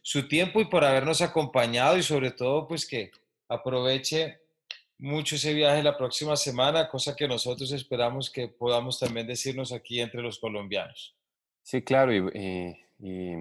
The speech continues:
Speaker 2: bueno, mucho, mucho ánimo para lo que se viene.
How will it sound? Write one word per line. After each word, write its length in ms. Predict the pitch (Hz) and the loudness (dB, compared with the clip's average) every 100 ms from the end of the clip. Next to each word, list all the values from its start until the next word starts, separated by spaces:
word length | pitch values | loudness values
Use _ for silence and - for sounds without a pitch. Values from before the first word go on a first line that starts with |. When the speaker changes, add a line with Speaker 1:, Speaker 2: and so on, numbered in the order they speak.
| 80 78 _ _ - | -10 -16 _ _ -10
Speaker 2:
bueno, 220 | 104 107 | -8 -8
mucho, 420 | 95 92 - 113 117 | -10 -12 -8 -6 -6
mucho 400 | 110 107 120 117 | -8 -8 -4 -2
ánimo 380 | 113 101 95 | -2 -6 -8
para 200 | - 98 | -6 -6
lo 140 | 90 85 | -6 -8
que 80 | - | -16
se 180 | - | -14
viene. 300 | 87 90 87 | -10 -10 -12